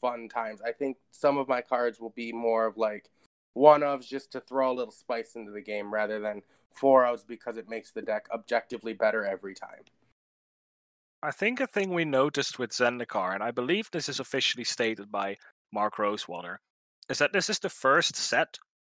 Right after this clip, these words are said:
Speaker 2: where since War of the Spark, they were like, "Whoa, I think we've gotta slow down on the power level here." And this is the first set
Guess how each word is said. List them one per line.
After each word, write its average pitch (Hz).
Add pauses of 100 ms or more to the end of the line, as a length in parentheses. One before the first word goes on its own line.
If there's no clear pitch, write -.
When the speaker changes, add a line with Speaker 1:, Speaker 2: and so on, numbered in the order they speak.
(180)
Speaker 2:
where 127
since 180
War 117
of 160
the -
Spark, 170
they 131
were 127
like, 107
"Whoa, 113
I 95
think 185
we've 202
gotta 151
slow 135
down 123
on 110
the 104
power 107
level 90
here." 87 (380)
And 113
this 151
is 196
the -
first -
set -